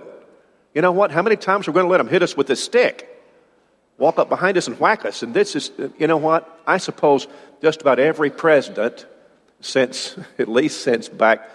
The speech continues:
when my grandfather was preaching, would have Sundays that they'd come and say, "Aren't we grieved about the Middle East and about wh-, what's happening?" And then they would preach this sermon or a similar sermon about Israel. I'm gonna talk about Israel this morning.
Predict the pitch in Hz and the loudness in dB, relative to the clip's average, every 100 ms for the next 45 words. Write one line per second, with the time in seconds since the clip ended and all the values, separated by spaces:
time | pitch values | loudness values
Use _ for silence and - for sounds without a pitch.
0 | - 120 123 113 120 143 139 120 120 113 | -12 -4 -2 -2 0 -2 0 2 2 0
1 | 101 - - 104 - 107 120 - _ _ | -10 -12 -6 -6 -4 -8 -8 -18 _ _
2 | _ _ _ _ _ _ _ _ _ - | _ _ _ _ _ _ _ _ _ -6
3 | 107 123 - 170 185 131 - 101 107 131 | 0 0 0 0 2 2 0 0 0 0
4 | 131 104 - 123 104 98 123 135 143 131 | 0 0 2 4 4 4 0 0 0 -2
5 | 147 143 101 92 107 - 107 113 117 123 | 0 0 0 0 0 0 -2 -2 -2 -4
6 | 98 - 95 104 101 113 110 - 123 - | -6 -4 0 0 -2 -2 -2 0 -2 -2
7 | 90 - - 123 143 139 120 - 131 117 | -8 -10 -4 0 2 2 0 0 -4 -4
8 | - 107 - 127 107 101 - - - 110 | -4 -4 0 -2 -2 -6 -12 -20 -2 -2
9 | 107 170 170 131 - 107 117 120 120 123 | 0 -2 0 -2 0 0 2 2 2 2
10 | 160 92 78 78 123 139 - 127 113 139 | -2 -6 -6 -4 -4 -2 -4 0 0 0
11 | 170 113 92 - 101 85 71 | -2 -2 -4 -6 -6 -6 -8